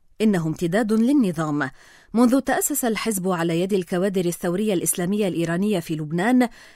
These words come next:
كان بمثابة ذراع طهران الطويلة والتصدير الرئيسي لإيديولوجية النظام ونموذج النظام الثوري.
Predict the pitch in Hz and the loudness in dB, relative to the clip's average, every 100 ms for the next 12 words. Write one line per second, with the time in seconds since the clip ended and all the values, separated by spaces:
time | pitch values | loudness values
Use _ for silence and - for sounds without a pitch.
0 | _ - 254 247 233 226 220 311 294 285 | _ 4 6 6 4 2 2 0 0 0
1 | 233 185 175 196 226 226 175 170 175 240 | -2 0 0 0 0 -2 -4 -2 -2 -2
2 | - 262 269 240 185 185 - - - 202 | -2 0 2 2 2 0 -2 -20 -2 2
3 | 220 247 240 214 320 330 214 170 175 247 | 2 2 -2 0 2 2 0 0 -2 -2
4 | 220 175 170 180 180 170 240 226 - 160 | 0 0 0 -2 0 0 0 0 -2 -2
5 | 160 185 247 247 226 - - - 208 226 | -2 0 4 4 2 -6 -20 0 4 6
6 | 233 233 320 269 233 202 165 175 220 220 | 6 4 4 2 2 2 0 0 0 0
7 | - 254 214 170 131 | 0 0 0 -4 -6